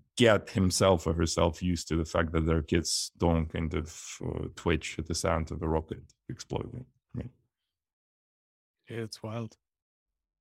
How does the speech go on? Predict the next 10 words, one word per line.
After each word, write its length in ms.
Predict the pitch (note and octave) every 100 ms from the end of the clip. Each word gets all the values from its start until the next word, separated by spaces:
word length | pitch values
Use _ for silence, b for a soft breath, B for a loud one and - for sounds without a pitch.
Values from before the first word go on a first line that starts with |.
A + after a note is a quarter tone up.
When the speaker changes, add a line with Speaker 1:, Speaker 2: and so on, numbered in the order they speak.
| _
Speaker 1:
It, 220 | A2 A2+ C#3+
it 120 | D3+
is. 260 | G3 F#2+
It's 220 | A2 G#2 B2+
like, 240 | A2 -
it's 220 | A2+ - -
absolutely 640 | D3 - C#3 A#2+ A#2 A2+
surreal. 500 | - A2 G#2 F2+ E2+
I 20 |
mean, 240 | F#2 F#2+